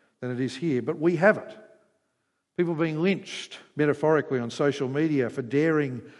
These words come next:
to voice a contrary opinion on whatever the matter of the day is, whether it's homosexuality, whether it's transgender issues, whether it's abortion, whatever it is. And this movement has all the hallmarks of bad religion.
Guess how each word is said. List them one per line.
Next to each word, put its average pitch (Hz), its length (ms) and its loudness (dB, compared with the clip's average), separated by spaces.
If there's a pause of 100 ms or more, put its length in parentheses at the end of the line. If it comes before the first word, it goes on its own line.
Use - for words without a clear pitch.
(160)
to 143 100 -4
voice 139 360 -2
a 127 60 -8
contrary 143 460 -4
opinion 135 440 -6
on 117 160 -8
whatever 127 280 -4
the 123 100 -6
matter 131 240 -4
of 113 100 -6
the 123 80 -8
day 127 280 -2
is, 104 100 -8
whether 123 160 -8
it's 120 140 -10
homosexuality, 131 880 -8 (320)
whether 139 160 0
it's 135 160 -8
transgender 135 720 -2
issues, 131 240 -4
whether 139 180 2
it's - 140 -2
abortion, 135 480 -2
whatever 139 380 0
it 123 80 -2
is. 120 340 -2 (340)
And 151 120 -4
this 170 200 0 (160)
movement 151 760 2 (300)
has 165 220 0 (100)
all 233 320 4
the 190 100 4
hallmarks 156 680 2
of 120 120 -6
bad 160 260 2
religion. 165 400 -4